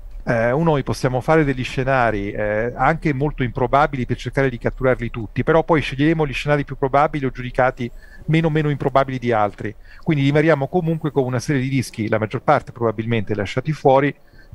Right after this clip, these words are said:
perché non ci interessano, non pensiamo che possano veramente verificarsi. E il paradosso di questo è che tutta la tragedia di covid è esattamente questo. In effetti uno potrebbe riassumere nella storia dicendo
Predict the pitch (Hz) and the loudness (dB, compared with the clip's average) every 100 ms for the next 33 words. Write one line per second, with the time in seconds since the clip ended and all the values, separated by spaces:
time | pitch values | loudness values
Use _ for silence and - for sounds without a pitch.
0 | - 123 - 143 131 110 113 147 175 156 | 4 4 4 2 2 -2 -2 2 4 2
1 | - 113 117 110 123 - 147 123 123 139 | 0 -2 -2 -2 -2 0 0 -2 -2 -2
2 | - 131 117 117 120 131 - 123 131 120 | -2 -2 0 0 -2 -4 -2 -2 0 -2
3 | - 127 117 110 - 123 - - - - | -4 -2 0 -2 -4 -10 -12 -18 -20 -20
4 | - _ 185 196 139 156 156 190 190 170 | -20 _ 0 2 4 6 6 6 2 0
5 | 147 143 131 113 - 156 185 _ - - | -2 0 2 0 -2 -6 -6 _ -20 -20
6 | - - - 151 - 139 - 190 185 170 | -20 -2 2 2 0 -4 -4 -2 2 2
7 | 135 147 156 139 175 185 175 127 123 131 | 2 2 0 2 2 2 2 0 0 -2
8 | 131 120 110 131 - 110 - _ _ - | -4 -4 0 0 -2 -8 -14 _ _ -20
9 | - - - 151 139 170 160 139 135 151 | -20 -10 -2 0 2 2 4 4 2 2
10 | 127 120 135 - 170 117 117 156 - 180 | 2 2 2 0 0 0 -2 -4 -2 0
11 | 165 131 - 127 107 98 95 | 0 -2 -2 -2 -2 -4 -6